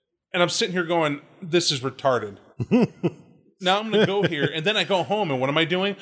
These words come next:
Speaker 1: I'm on the internet looking up names of dudes to know in White Sox,
Speaker 2: Yeah.
Speaker 1: you know. Uh, what's a triple play? Should I give a crap? Oh, a foul ball, is that an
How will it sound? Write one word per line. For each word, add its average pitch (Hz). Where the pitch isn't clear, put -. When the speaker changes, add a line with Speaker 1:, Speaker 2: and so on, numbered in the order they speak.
Speaker 1:
I'm 165
on 151
the 143
internet 147
looking 147
up 135
names 147
of 143
dudes 147
to 143
know 143
in 143
White 143
Sox, 139
Speaker 2:
Yeah. 147
Speaker 1:
you -
know. 139
Uh, 131
what's 156
a 165
triple 156
play? 147
Should 143
I -
give 143
a 143
crap? 143
Oh, 175
a 156
foul 160
ball, 156
is 143
that 160
an 156